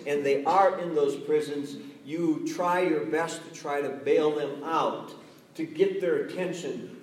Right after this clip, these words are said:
to bring them back. And that's what God does in your life, in my life. And sometimes we lose our joy and we lose our peace and we lose our patience and we begin to wonder, "Now, what's, what's happened? What's,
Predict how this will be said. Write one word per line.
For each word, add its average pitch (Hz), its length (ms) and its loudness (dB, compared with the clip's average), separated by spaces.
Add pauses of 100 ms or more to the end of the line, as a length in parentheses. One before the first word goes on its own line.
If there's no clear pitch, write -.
to 143 100 -6
bring 156 380 -4
them 135 200 -2
back. 131 340 -4
And 123 120 -8
that's 156 220 -10
what 214 200 -6
God 165 280 -6
does 147 380 -4 (100)
in 127 100 -12
your 143 240 -2
life, 127 360 -4 (920)
in 120 160 -14
my 156 160 -8
life. 107 140 -10 (2500)
And 107 80 -18
sometimes 135 520 -8
we 120 160 -12
lose 147 260 -8
our 139 100 -2
joy 131 520 -2
and 113 80 -6
we 117 180 -8
lose 139 140 -10
our 120 100 -6
peace 131 500 -10
and 110 100 -10
we 107 180 -8
lose 139 180 -8
our 117 100 -6
patience 127 760 -10 (280)
and 120 160 -8
we 127 80 -10
begin 131 420 -8
to - 60 -12
wonder, 135 400 -6
"Now, 135 200 -4
what's, 151 360 -2
what's 143 200 -6
happened? 143 540 -8
What's, 135 260 -6